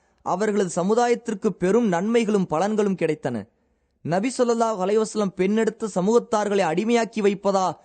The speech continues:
என்று கைதிகளாக இருந்த அவர்களது சமூகத்தின் நூறு குடும்பத்தார்களை நபித்தோழர்கள் உரிமையிட்டார்கள், விடுதலை செய்தார்கள். உள்ளங்களில் இந்த உதவி எவ்வளவு பெரிய மாற்றத்தை ஏற்படுத்தியது என்பதை யாரும் சொல்லித் தெரிய வேண்டியதில்லை.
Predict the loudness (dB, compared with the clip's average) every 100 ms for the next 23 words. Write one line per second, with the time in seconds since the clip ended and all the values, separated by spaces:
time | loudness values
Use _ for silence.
0 | _ -2 0 0 -2 -2 -2 0 0 0
1 | 0 0 2 2 2 0 -2 0 0 0
2 | -2 -4 -2 0 -2 -2 -2 0 0 0
3 | -2 -2 -2 0 0 0 -2 0 2 2
4 | 0 -6 _ -6 -4 -4 -2 0 2 2
5 | 2 0 -2 0 2 0 -2 -2 -2 -2
6 | -2 -2 -2 0 0 -2 -4 -4 -4 -4
7 | -8 -10 _ _ _ -4 -2 2 4 4
8 | 4 2 2 2 2 2 2 2 0 -2
9 | -4 _ _ -2 -2 2 2 2 0 0
10 | 2 0 -2 -2 -6 -2 0 2 0 0
11 | -2 -2 -2 2 2 2 2 0 0 -2
12 | 0 -2 -2 -2 -2 -2 -2 0 0 0
13 | -2 -2 -2 -4 -6